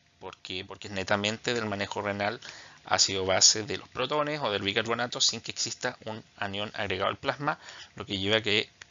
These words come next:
la disminución de la bicarbonatemia está asociada con un aumento de la reabsorción de cloruro para compensar los aniones,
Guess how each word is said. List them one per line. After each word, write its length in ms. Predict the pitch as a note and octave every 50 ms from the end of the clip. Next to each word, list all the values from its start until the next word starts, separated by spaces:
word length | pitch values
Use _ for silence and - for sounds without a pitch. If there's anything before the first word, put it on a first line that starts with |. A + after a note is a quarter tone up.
| _ - - -
la 140 | - F#2+ F#2+
disminución 460 | G2 G2+ G2 F#2 F#2 - - A2 G#2
de 100 | A2 A2+
la 120 | A2+ G#2+ G#2+
bicarbonatemia 880 | G2+ G2+ - G2+ G2+ G2 F#2+ F#2+ G2 G#2+ A#2 B2 B2+ C3+ D3 E3 F#3 - _ - _ _
está 220 | - - - -
asociada 380 | G2+ - - G2 - - G#2+ G#2+
con 100 | A2 G#2+
un 100 | G2+ G2+
aumento 460 | G#2 G#2 G#2 G#2+ A2 A#2+ - - C3+
de 80 | C3 -
la 100 | A#2 G#2+
reabsorción 460 | A2 - - - G#2 - - A2+ G#2+
de 80 | G#2 G2
cloruro 340 | G#2 G#2 G#2+ A2 A2 A#2+
para 200 | A#2+ A#2 G#2 G2+
compensar 400 | - G#2 F#2+ - G#2 - - G2+
los 120 | G#2+ A2 A2+
aniones, 400 | A#2+ B2 C#3 D3 D#3 E3 F3+